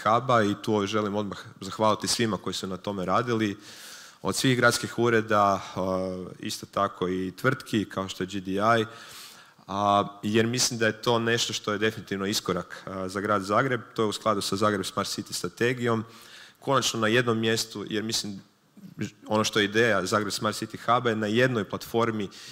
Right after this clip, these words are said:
imat sve te različite vrste aplikacija koje postoje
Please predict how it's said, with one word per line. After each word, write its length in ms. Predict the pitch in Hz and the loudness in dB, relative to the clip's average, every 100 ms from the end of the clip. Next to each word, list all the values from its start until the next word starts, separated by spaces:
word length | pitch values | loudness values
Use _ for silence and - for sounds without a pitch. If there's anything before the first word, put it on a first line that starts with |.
| - - | -16 -6
imat 240 | 117 104 | -2 -2
sve 200 | - 120 | 0 0
te 320 | - 120 107 | 2 2 4
različite 460 | 107 117 110 - 101 | 6 4 2 -4 -2
vrste 540 | 101 - - 98 90 | -2 -2 -2 -2 -2
aplikacija 640 | - 98 - - 107 - 92 | -4 -4 -6 0 0 0 -4
koje 200 | - 95 | -2 -2
postoje 560 | 110 - - 139 101 | -2 -2 2 2 2